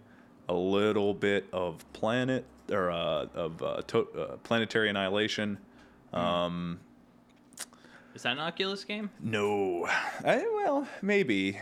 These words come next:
Speaker 1: but I don't know how to do it with the Oculus. And then obviously we've been fucking with the Oculus Rift, which will be, I think, our primary method of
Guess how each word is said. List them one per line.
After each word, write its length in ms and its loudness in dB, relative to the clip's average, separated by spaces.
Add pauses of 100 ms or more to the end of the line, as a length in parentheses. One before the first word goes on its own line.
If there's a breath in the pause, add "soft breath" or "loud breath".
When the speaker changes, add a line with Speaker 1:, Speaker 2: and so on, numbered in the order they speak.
Speaker 1:
but 340 0
I 80 2
don't 140 0
know 80 0
how 60 -2
to 100 -2
do 160 -2
it 80 -4
with 140 -8
the 120 -4
Oculus. 540 -4
And 200 0
then 140 4
obviously 680 2
we've 200 -6
been 120 -4
fucking 340 -4
with 120 -6
the 100 0
Oculus 460 -4
Rift, 360 0
which 420 -4
will 280 4
be, 460 2
I 420 -20
think, 100 0
our 100 0
primary 760 0 (100)
method 380 -2
of 280 -6